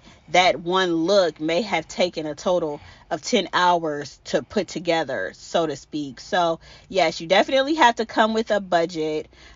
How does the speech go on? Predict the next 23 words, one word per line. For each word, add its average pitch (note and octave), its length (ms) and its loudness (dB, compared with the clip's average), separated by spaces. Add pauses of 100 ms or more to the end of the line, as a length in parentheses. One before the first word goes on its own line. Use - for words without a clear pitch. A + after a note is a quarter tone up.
(160)
Um, D#3 760 -2 (420)
and G#3 220 6
you, A3 220 -6
I, F#3 280 2
I G#3 240 6
always F#3+ 520 4
tell E3+ 340 0
people F#3 400 -6
and, D#3+ 360 -4
and C#3+ 180 -12
my E3 220 -6
clients E3 540 -8
and D#3 100 -10
things D#3+ 240 -6
like D3+ 200 -8
that, C#3 220 -6 (380)
it's A3 180 2
for A#3 180 2
the G3+ 120 0
person G3+ 480 0
who G3 220 -4
has E3 400 -2
that D3+ 280 -6